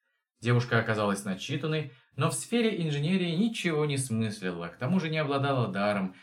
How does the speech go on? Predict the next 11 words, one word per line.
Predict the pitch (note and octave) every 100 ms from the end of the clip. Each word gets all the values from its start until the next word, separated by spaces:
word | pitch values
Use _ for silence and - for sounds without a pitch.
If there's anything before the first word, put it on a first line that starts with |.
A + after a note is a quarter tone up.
| -
что | - C#3
огорчало. | C3+ C3 B2+ - E2+ D2 C2+ -
В | A#2+
остальном | C3 G3+ A#3+ G3
все | - F#3+
в |
ней | C3+ D3
оказалось | A#2+ F#2+ G2+ G2+
выше | F#2 F#2 - F#2
всяких | D#2+ D2+ - _
похвал. | E2 - D2+ D2